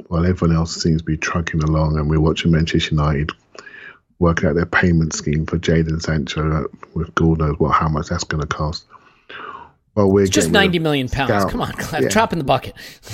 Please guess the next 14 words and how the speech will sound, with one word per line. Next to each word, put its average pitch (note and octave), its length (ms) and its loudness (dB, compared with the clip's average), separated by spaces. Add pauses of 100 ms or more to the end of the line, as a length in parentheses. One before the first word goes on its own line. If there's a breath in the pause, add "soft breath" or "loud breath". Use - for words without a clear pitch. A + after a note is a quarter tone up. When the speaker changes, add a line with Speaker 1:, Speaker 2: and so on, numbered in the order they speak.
Speaker 2:
<laughs> D#3+ 180 -6
Speaker 1:
Yeah, D3 360 2 (200)
well, B2+ 120 4
we're C3 160 4
getting A2+ 240 0
rid G2 160 -2
of F2+ 100 -6
scouts - 520 -8
and F2 220 -4
masseuses F2 680 -2
and D#2 440 -4
commercial F#2 560 2
people E2 540 -2
and D#2 300 -8